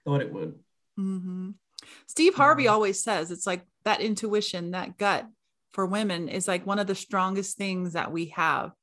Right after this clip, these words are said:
Speaker 2: And so often that we ignore it. When if we just listen to it more, we could just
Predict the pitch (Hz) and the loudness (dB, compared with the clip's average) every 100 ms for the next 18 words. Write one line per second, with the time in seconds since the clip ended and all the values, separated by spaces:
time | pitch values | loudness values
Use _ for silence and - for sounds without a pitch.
0 | _ _ _ 185 180 - 214 185 190 - | _ _ _ -4 0 2 4 4 2 0
1 | 185 180 - 175 170 175 175 190 - - | -6 -4 -2 -2 -2 -4 -2 -2 -4 -8
2 | - _ - 170 180 196 196 196 190 196 | -12 _ -10 -6 -4 -2 -2 0 0 0
3 | 196 190 175 151 185 190 160 156 175 180 | -2 -2 -4 -2 -2 0 0 0 -6 -10
4 | 165 165 - | -10 -10 -14